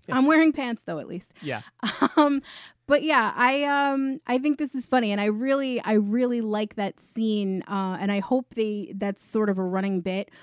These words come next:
Speaker 2: where it seems like they're in training or they're in a classroom setting, and this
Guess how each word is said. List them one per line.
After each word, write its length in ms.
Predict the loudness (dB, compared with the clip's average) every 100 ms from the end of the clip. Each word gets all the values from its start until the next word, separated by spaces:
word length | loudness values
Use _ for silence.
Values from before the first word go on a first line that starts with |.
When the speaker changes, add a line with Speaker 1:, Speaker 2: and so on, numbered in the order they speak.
| -20 -4
Speaker 2:
where 300 | 2 2 2
it 160 | -2
seems 280 | -2 0 0
like 180 | 0 -2
they're 160 | -2 -2
in 140 | -4
training 520 | -6 -6 -4 -4 -4
or 200 | -4 -4
they're 160 | 0 2
in 60 |
a 40 | 0
classroom 560 | -2 -2 -2 -2 -2
setting, 480 | -2 -4 -4 -4 -4 -4
and 480 | -2 -2 -2 -2 -6 -14 -20 _ _
this 680 | -2 2 2 2 -4 -8